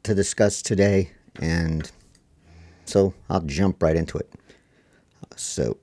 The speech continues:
uh, M M A Junkie sa-, had a repo-, has a report that Dana White is looking at crowds back by this summer, and he's looking at Las Vegas and Florida. And as we know, White has said that he only wants full crowds.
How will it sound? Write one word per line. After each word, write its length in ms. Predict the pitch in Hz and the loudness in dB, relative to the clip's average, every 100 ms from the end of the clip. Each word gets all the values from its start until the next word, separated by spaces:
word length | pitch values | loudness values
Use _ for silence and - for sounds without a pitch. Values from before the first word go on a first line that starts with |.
| - _ - | -18 _ -12
uh, 160 | - - - | -10 -10 0
M 120 | 113 | 4
M 100 | 117 | 6
A 80 | 110 | 6
Junkie 340 | 85 107 104 | 4 2 2
sa-, 220 | 95 - 95 92 87 87 85 | 0 4 6 6 6 4 2
had 140 | 85 85 | 2 2
a 120 | 82 - - | 2 -2 -10
repo-, 340 | 92 87 - 92 | -4 -4 -2 0
has 160 | 92 | 0
a 60 | 87 | 0
report 280 | 80 95 87 | 0 -2 0
that 140 | 85 | -2
Dana 200 | 92 85 | 0 0
White 260 | 87 87 - _ - | 0 -2 -4 _ -8
is 280 | 90 135 - _ _ - | -4 -4 -6 _ _ 0
looking 300 | 104 95 95 | 0 2 0
at 120 | 90 | 0
crowds 560 | - 101 90 90 87 78 | -2 2 4 4 2 -4
back 400 | - 90 85 - - | -4 -2 -4 -6 -2
by 360 | 85 85 82 - _ - - - - _ _ _ - | 2 2 0 -4 _ -20 -20 -20 -20 _ _ _ -6
this 140 | - | -4
summer, 420 | - 98 98 90 - | 0 2 4 2 0
and 260 | 82 85 | -2 -2
he's 160 | 82 80 | -2 -2
looking 260 | 87 85 | -2 -2
at 220 | 82 78 82 | -4 -4 -4
Las 240 | 82 - | -4 -2
Vegas 380 | 90 87 76 - | 0 0 -2 -6
and 100 | 71 | -8
Florida. 480 | - 87 78 73 - - - - - - | -2 0 0 -4 -8 -16 -20 -20 -20 -8
And 460 | 82 87 85 82 73 _ _ - _ _ _ _ _ _ - | -2 0 -2 -4 -8 _ _ -20 _ _ _ _ _ _ -4
as 180 | 101 101 | -2 0
we 80 | 101 | 2
know, 160 | 101 | 2
White 280 | 92 98 90 | 4 4 2
has 140 | 87 85 | 0 0
said 220 | 104 78 | 0 2
that 120 | 87 | 2
he 120 | 101 | 2
only 220 | 92 95 | 2 2
wants 320 | 87 87 78 - | 0 0 -2 0
full 240 | 123 127 | 4 4
crowds. 600 | - 92 85 82 - - | 4 2 4 0 -4 -12